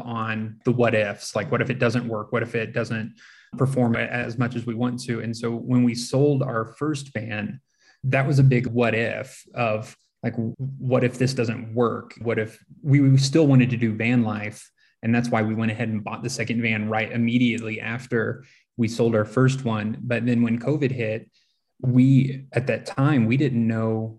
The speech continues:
if we could travel. We were hunkered down in Savannah for several weeks because we didn't know where we could go. And that's when we decided to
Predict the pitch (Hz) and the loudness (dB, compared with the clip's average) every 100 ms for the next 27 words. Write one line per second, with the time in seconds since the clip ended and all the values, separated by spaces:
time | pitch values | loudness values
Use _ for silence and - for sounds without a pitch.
0 | - 131 120 117 - - 117 123 147 175 | -12 -8 -6 -6 -6 -2 2 2 2 2
1 | 175 131 127 127 123 131 131 123 110 120 | 0 0 2 2 2 2 2 2 2 2
2 | 117 113 110 107 117 131 107 117 - 113 | 2 2 -2 -2 0 2 0 -4 -4 -2
3 | 110 110 110 110 - 117 117 107 107 - | -2 -4 -6 -8 -12 -6 -2 -2 -4 -6
4 | 117 120 120 113 110 113 110 104 107 110 | 0 4 4 4 2 0 -2 -4 -10 -6
5 | 113 120 104 107 - _ _ _ - 117 | -2 0 -2 -6 -12 _ _ _ -4 0
6 | 110 107 107 - 131 127 120 127 135 127 | 2 2 0 -2 -2 0 0 -2 2 4
7 | 120 113 110 120 123 123 120 127 113 113 | 4 2 0 0 0 0 -2 -2 -2 -2
8 | 113 113 110 | -2 -4 -4